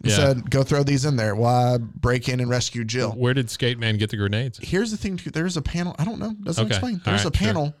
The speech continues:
Speaker 1: that shows Paco on this motorized skateboard
Speaker 2: Uh-huh.
Speaker 1: that, uh, Billy just invented.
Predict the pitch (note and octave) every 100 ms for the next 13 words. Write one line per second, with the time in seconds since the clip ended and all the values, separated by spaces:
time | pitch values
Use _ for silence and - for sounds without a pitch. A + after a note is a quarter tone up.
0 | _ G#2 - C3 - G3 F#3+ A#2 A2 -
1 | _ _ _ _ _ _ A#2+ D#3 E3 D#3
2 | D3+ C3 B2+ D#3+ F3+ F3 - - F#3+ -
3 | A2+ G#2 G2 G2+ - F#2+ F#2 F#2+ - _
4 | _ _ _ B2 A#2+ A2+ A2 - _ _
5 | _ A2 G#2+ G#2 B2+ C3 A#2+ A2 C#3+ -
6 | E3 F3+ G2+ B2